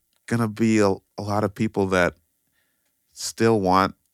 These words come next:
the process, you know, like, still want to see the process, because it's an activity. It's, I don't know, it's like a hobby. It's like a life for a lot of people to just make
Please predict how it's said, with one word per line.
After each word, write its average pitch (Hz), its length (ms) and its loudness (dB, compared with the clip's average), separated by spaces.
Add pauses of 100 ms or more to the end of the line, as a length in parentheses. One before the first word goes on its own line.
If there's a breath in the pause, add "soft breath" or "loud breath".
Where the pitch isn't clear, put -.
(100)
the 92 140 -6
process, 90 760 -2
you 95 80 -4
know, 98 140 0
like, 92 160 0
still 104 280 0
want 90 260 0
to 92 100 -10
see 90 480 -2 (680)
the 90 80 -4
process, 92 500 0
because 107 320 0
it's - 240 -4 (420)
an 120 120 -2
activity. 117 680 0
It's, - 280 -4 (560)
I 101 60 -12
don't 104 100 -8
know, 92 200 -6 (160)
it's 101 140 -10
like 90 120 -2
a 87 80 -4
hobby. 104 340 0
It's 107 180 -2
like 92 140 -2
a 87 180 -4 (640 soft breath)
life 107 260 0
for - 120 -6
a 131 40 -2
lot 131 160 2
of 127 80 -8
people 131 400 0
to - 180 -8
just 98 260 -6
make 87 440 -6